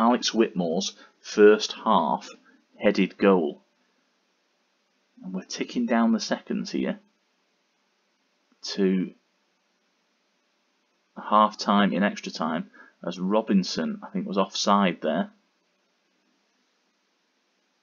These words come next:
Oh, the seconds are just agonising as Mitch Walker makes another save.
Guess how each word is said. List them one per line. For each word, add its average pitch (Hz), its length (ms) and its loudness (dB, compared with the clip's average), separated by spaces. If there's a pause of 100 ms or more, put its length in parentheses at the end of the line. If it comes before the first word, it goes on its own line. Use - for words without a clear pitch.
(460)
Oh, - 200 -10
the - 80 -12
seconds 123 500 -4
are 120 60 -4
just 113 240 -6
agonising 165 840 0 (320)
as 98 100 -12
Mitch 143 300 -2
Walker 151 380 2
makes 131 200 -2
another 143 380 0
save. 113 460 0